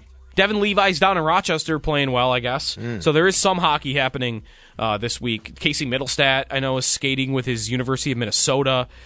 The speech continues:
Speaker 1: team, and he's worthy of talking about in all of this right now because of contract stuff. So where the Sabres are at. And while we're on hockey, when we come back, if you listen to me enough, you know I am obsessed with the idea of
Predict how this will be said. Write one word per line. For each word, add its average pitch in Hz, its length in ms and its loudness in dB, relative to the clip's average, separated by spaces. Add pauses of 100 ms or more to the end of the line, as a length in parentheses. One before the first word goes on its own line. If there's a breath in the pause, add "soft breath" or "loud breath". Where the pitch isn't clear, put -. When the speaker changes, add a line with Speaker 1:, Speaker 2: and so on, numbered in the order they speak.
(200 loud breath)
Speaker 1:
team, 135 400 0
and 104 120 -6
he's 131 240 -4
worthy 123 400 0
of 120 80 -4
talking 123 360 -2
about 120 320 2
in 117 100 -4
all 117 160 0
of 113 80 -6
this 117 200 -4
right 120 180 -2
now 113 240 -2
because 101 320 -8
of 87 100 -16
contract 123 520 -4
stuff. 113 420 -2 (380 soft breath)
So 98 460 -4 (320)
where 185 180 4
the 196 80 -2
Sabres 180 340 2
are 113 120 -4
at. 98 140 -8
And 170 160 2
while 175 340 2
we're 214 160 2
on 185 160 2
hockey, 175 360 0
when 151 160 0
we 156 80 0
come 143 220 -2
back, 139 340 0 (680 soft breath)
if 147 160 4
you 214 420 0
listen 214 320 2
to 190 60 2
me 190 160 2
enough, 160 300 0
you 160 120 0
know 156 200 2
I 143 120 4
am 143 160 -2
obsessed - 840 0 (120)
with 143 160 0
the 151 140 0
idea 123 500 -2 (420 soft breath)
of 123 400 2